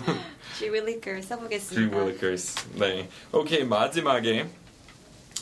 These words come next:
Speaker 2: blank, blank, blank, your request. We have enclosed the materials necessary to register your company with the Better Business Bureau.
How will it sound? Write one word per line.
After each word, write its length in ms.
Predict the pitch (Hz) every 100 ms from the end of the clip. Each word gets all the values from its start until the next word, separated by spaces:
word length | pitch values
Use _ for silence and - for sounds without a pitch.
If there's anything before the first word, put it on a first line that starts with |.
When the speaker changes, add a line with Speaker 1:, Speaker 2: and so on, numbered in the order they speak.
| - - - - -
Speaker 2:
blank, 260 | - 131 147
blank, 240 | 143 139 -
blank, 340 | 147 160 160 -
your 260 | 123 120
request. 600 | 117 113 - 156 156 151 135
We 120 | 139
have 140 | 135 131
enclosed 580 | 120 - 143 151 147
the 60 | 131
materials 480 | 120 - 139 127 107
necessary 580 | 107 110 - 120 113 113
to 100 | 117
register 480 | 107 107 127 127 117
your 180 | 110
company 440 | 107 110 107 113 113
with 240 | 107 104
the 80 | 104
Better 340 | 104 95 107
Business 560 | 104 101 104 110 104 -
Bureau. 760 | - 101 95 104 104 90 -